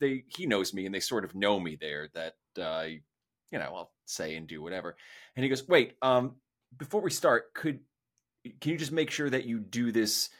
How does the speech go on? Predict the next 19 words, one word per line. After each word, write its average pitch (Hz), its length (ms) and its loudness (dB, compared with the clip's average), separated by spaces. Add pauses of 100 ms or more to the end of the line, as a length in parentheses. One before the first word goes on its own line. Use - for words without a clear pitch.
(240)
in 101 120 -4
an 101 180 -4 (240)
inoffensive 117 720 0
way?" 87 420 -2 (420)
I 139 120 0
was 131 120 -2
like, 131 340 2
"Oh, 415 200 12
yeah, 381 280 12
yeah, 330 100 10
yeah, 254 60 8
no, 269 220 8
no 262 120 6
problem. 196 280 4
I 180 60 2
got 98 200 2
that." 92 240 -2 (440)
He 131 100 -6
goes, 107 260 2